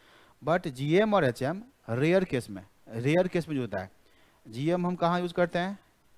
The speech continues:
एवरेज, एवरेज रेट के लिए,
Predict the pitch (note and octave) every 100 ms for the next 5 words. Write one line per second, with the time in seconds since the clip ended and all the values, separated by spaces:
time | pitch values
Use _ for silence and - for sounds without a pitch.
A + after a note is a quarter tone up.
0 | - C#3 C#3 D3 F#3 G3 - F#3+ _ _
1 | _ _ _ - - _ - _ _ _
2 | _ - - - _ _ - C#3+ D3 D3+
3 | E3 F#3+ F#3+ - - _ - - - -
4 | A#2 A#2+ D#3 E3+ - C#3+ A#2 G#2